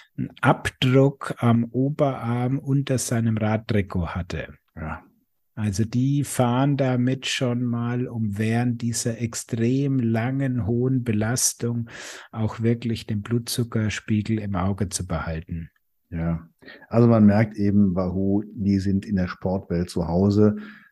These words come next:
Speaker 2: Da werden ja auch die Hometrainer angebunden mit allem drum und dran. Das haben wir jetzt noch gar nicht so erwähnt, aber das ist, glaube ich, schon logisch für Leute, die ein Wahoo-Gerät haben.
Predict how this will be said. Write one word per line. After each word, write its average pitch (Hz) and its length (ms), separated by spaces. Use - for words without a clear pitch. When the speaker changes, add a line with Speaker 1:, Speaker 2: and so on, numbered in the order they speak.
Speaker 2:
Da 90 200
werden 95 280
ja 90 140
auch 87 180
die - 160
Hometrainer 107 560
angebunden 98 640
mit 90 120
allem 98 240
drum 90 200
und 92 120
dran. 101 540
Das - 160
haben 98 120
wir 98 40
jetzt 95 140
noch 90 100
gar 92 160
nicht 104 140
so 104 100
erwähnt, 98 560
aber 92 220
das 90 160
ist, 92 220
glaube 90 200
ich, 95 80
schon 90 140
logisch 110 580
für 101 140
Leute, 95 360
die 95 220
ein 90 180
Wahoo-Gerät 92 640
haben. 95 460